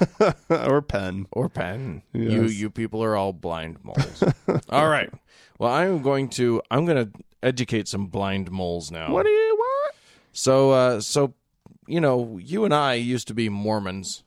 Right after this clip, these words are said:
Speaker 1: Mm.
Speaker 2: of the, of the f-, Mormon L D S faith.
Speaker 1: Right.
Speaker 2: The Church of Jesus Christ of Latter-day Saints. Not to be confused with any of the other sects of Mormonism slash Latter-day Saint movement.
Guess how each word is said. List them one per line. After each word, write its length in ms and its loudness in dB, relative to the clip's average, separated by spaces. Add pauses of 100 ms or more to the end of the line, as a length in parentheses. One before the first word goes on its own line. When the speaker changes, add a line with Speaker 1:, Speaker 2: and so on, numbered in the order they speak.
(160)
Speaker 1:
Mm. 520 2
Speaker 2:
of 200 0
the, 260 0 (360)
of 120 -2
the 60 0
f-, 300 -10
Mormon 640 0
L 160 -2
D 180 -4
S 220 -4
faith. 540 -8
Speaker 1:
Right. 340 -4 (460)
Speaker 2:
The 100 -8
Church 400 -8
of 140 -10 (120)
Jesus 440 -6
Christ 400 -8
of 100 -14
Latter-day 600 -6
Saints. 680 -10 (540)
Not 260 0
to 60 -6
be 100 -6
confused 380 -6
with 180 -12
any 160 -6
of 80 -8
the 100 -4
other 220 0
sects 420 -6
of 200 -12 (760)
Mormonism 680 -8
slash 440 -8 (420)
Latter-day 520 -4
Saint 320 -6
movement. 600 -8